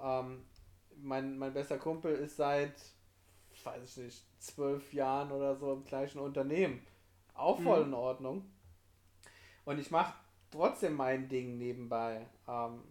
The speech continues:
Speaker 1: so, das ist ja offensichtlich so. Ich meine, ich, ich reise durch die Gegend, ich baue den komischen Van um.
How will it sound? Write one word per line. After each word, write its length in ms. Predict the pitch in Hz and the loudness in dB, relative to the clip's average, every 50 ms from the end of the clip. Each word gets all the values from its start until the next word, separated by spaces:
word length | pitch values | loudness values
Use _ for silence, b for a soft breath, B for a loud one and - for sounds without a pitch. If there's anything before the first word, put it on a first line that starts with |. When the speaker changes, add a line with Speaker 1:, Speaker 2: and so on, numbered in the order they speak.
| - _ _ | -20 _ _
Speaker 1:
so, 180 | 131 123 123 123 | -6 -4 -4 -2
das 200 | 123 123 - 131 | -4 -4 -6 -4
ist 60 | - | -2
ja 200 | 156 127 117 117 - - | 0 0 0 -2 -6 -6
offensichtlich 680 | - 143 143 - 135 131 139 143 - - - - 123 120 | -6 -6 -6 -6 -8 -8 -6 -8 -8 -8 -12 -16 -16 -16
so. 120 | - - 120 | -14 -12 -12
Ich 100 | 117 123 | -12 -12
meine, 180 | 120 123 123 127 - 120 | -12 -14 -14 -14 -16 -18
ich, 160 | 120 - - - - - - | -20 -20 -20 -20 -20 -20 -20
ich 140 | - - | -20 -14
reise 240 | 127 123 127 131 135 143 | -10 -8 -8 -8 -10 -12
durch 160 | 139 131 - - | -16 -18 -18 -18
die 80 | 131 | -10
Gegend, 280 | 135 135 131 131 127 123 | -6 -4 -4 -4 -6 -10
ich 140 | 123 - - | -14 -12 -8
baue 140 | 127 123 | -8 -8
den 120 | 123 123 120 | -8 -8 -10
komischen 380 | - 127 131 127 - 123 120 | -12 -12 -12 -12 -14 -12 -6
Van 260 | 123 117 120 131 139 135 | -4 -4 -2 -2 -4 -6
um. 240 | - 139 135 135 | -6 -6 -6 -6